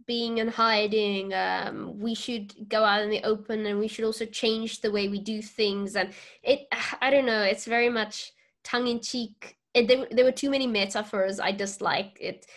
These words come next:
it wasn't about Harry Potter anymore. It was very clear there were, there were, was more to it behind the scenes, you know? So it took away the, uh, it took away the magic, in my opinion. It took it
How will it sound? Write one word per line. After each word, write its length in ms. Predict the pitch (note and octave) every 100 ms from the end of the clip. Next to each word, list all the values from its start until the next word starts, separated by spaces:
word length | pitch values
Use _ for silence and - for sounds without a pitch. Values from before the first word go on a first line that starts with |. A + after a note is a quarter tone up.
| -
it 80 | A3+
wasn't 260 | A#3 B3+
about 180 | B3+ A3
Harry 220 | A3+ G#3
Potter 260 | G3 G#3+ G3+
anymore. 380 | F#3 F3+ F3+ E3+
It 80 | F3
was 140 | F#3+
very 220 | G#3 G#3 G3+
clear 320 | G#3+ G#3 F#3
there 120 | F#3
were, 140 | F#3 F#3
there 160 | G3+ G3+
were, 220 | G3 F#3 - _ _ -
was 120 | G#3
more 200 | G#3+ G#3
to 180 | G3+ G3
it 160 | F#3+ G3+
behind 360 | G3+ F#3+ F#3 F#3+
the 60 |
scenes, 420 | G3+ G3+ F3+ F3+
you 80 | F3
know? 200 | F3 E3+ G3+ - _ _ _
So 180 | - A#3
it 380 | G#3 G3 - A#3
took 180 | B3+ A#3+
away 360 | G#3+ G#3 G3+
the, 440 | G3 G3+ F#3+ G3+ - _ _ _ _ _ _ _ _ _ _
uh, 140 | F#3 G#2
it 120 | A3+
took 140 | A#3 B3+
away 220 | A#3 G#3+
the 100 | G#3
magic, 580 | G3 F#3 F#3+ C#3 - -
in 100 | -
my 140 | F#3 F3
opinion. 380 | F3 F3+ E3+ F3
It 120 | F#3+
took 200 | A#3 A3+
it 220 | G#3 -